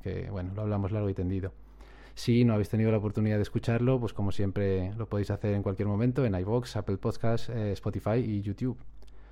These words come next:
Eh, la verdad es que teníamos muchas ganas de grabar el episodio de hoy, y la razón de ello es que tenemos con nosotros a un desarrollador que ha pasado por dos de los estudios más respetados de la industria, triple A a nivel mundial, como son Rockstar y Naughty Dog. Así que sin más dilación le doy paso a Litos.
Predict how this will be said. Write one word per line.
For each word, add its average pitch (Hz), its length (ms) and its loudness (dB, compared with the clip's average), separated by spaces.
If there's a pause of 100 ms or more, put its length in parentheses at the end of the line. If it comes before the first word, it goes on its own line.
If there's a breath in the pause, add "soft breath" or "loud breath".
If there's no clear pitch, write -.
(560 soft breath)
Eh, 123 240 8
la 120 100 8
verdad 113 160 8
es 135 100 4
que 170 40 0
teníamos 147 380 6
muchas 135 300 6
ganas 131 340 4
de 110 100 4
grabar 107 280 4
el 113 80 6
episodio 107 400 2
de 98 120 4
hoy, 117 380 2
y 113 220 0
la 110 140 2
razón 107 340 2
de 110 80 4
ello 117 160 4
es 123 80 0
que 113 80 2
tenemos 110 320 2
con 120 80 4
nosotros 110 320 2
a 113 40 4
un 110 60 4
desarrollador 107 640 2
que - 100 -4
ha 101 60 0
pasado 117 460 0
por 110 220 0
dos 113 260 2
de 120 60 4
los 104 120 4
estudios 110 320 0
más 110 140 2
respetados 107 440 0
de 127 80 4
la 98 60 2
industria, 95 520 -2
triple 104 260 0
A 104 40 2
a 110 40 2
nivel 104 180 2
mundial, 101 460 0 (420 soft breath)
como 113 180 4
son 113 160 6
Rockstar 113 480 2
y 113 80 4
Naughty 101 300 0
Dog. 127 240 0 (720 soft breath)
Así 113 220 2
que 131 100 6
sin 113 140 6
más 104 100 4
dilación 117 460 6
le 120 60 8
doy 107 120 6
paso 101 300 0
a 98 40 2
Litos. 135 400 2